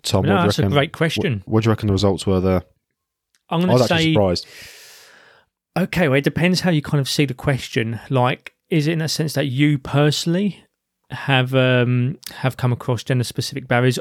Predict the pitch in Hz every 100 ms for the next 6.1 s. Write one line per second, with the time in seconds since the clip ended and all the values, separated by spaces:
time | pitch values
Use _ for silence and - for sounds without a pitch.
0 | - 147 131 127 120 - _ _ 131 135
1 | - 131 127 120 123 113 123 117 143 -
2 | 117 - - - 135 202 - 143 147 151
3 | 147 - 139 127 120 - - 175 160 175
4 | 156 135 110 110 95 - - - - _
5 | _ - 80 80 - 117 87 90 - 98